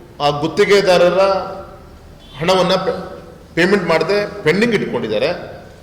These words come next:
ಹಾಗಾಗಿ ಅವ್ನು ಕೆಲಸ ಮಾಡ್ತಾ ಇಲ್ಲ. ಇದರಿಂದ ಕಳೆದ ಒಂದು ವರ್ಷ ಒಂದು ನಾಲ್ಕು ತಿಂಗಳಾಯ್ತು, ಎಷ್ಟು ನಾವು ಸಮಸ್ಯೆಗಳನ್ನು ಎದುರಿಸ್ತಾ ಇದ್ದೀವಿ. ಲೋಕಸಭಾ ಚುನಾವಣೆ ಆದ ತಕ್ಷಣನೇ ನಾನು ಹೋಗಿದ್ದು ಯಾರ ಮನೆಗೆ?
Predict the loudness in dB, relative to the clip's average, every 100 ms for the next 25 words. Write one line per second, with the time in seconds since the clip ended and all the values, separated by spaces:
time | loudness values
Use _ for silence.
0 | -10 -4 2 2 4 2 0 0 -4 -4
1 | -4 -6 -10 -16 -20 -20 -20 -20 -20 -20
2 | -20 -20 -20 -20 -20 -20 -12 -6 -2 0
3 | 2 2 4 0 0 0 2 0 0 -2
4 | -2 -2 0 -2 -2 -4 -12 -16 -18 -20
5 | -20 -20 -20 -8 0 0 0 -2 2 2
6 | 2 -4 -6 -6 -10 -16 -18 -20 -8 -4
7 | -4 -4 -2 0 0 0 -4 -6 -10 -14
8 | -16 -18 -18 -8 -2 0 0 0 0 0
9 | -2 -2 -2 -2 -4 -10 -14 -16 -16 -16
10 | -18 -18 -18 -16 -16 -16 -14 -14 -14 -14
11 | -12 -12 -2 0 2 2 2 2 4 4
12 | 4 4 2 0 -2 -2 -6 -10 -14 -18
13 | -4 0 2 2 4 4 4 2 2 2